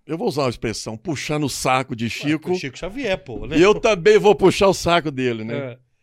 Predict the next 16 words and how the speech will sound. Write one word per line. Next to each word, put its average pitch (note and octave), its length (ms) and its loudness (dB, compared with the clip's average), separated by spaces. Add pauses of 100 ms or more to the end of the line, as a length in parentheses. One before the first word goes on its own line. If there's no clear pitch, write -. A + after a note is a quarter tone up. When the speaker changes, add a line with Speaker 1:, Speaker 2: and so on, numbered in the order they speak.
(280)
Speaker 1:
Aí G#2 320 -12
reuni A2 600 -2
com G#2+ 180 -14
os F#2+ 100 -14
amigos G2+ 760 -6
lá G2+ 140 -6
em A#2+ 80 -4
Pedro G#2 260 -6
Leopoldo, G2+ 600 -4
na G2 100 -12
cidade, G#2+ 560 -10
Speaker 2:
Vamos D#3 160 -4
montar G3 80 -4
um F#3+ 60 -2
Speaker 1:
empresário, D#3 380 -2
Speaker 2:
museu B2 340 -10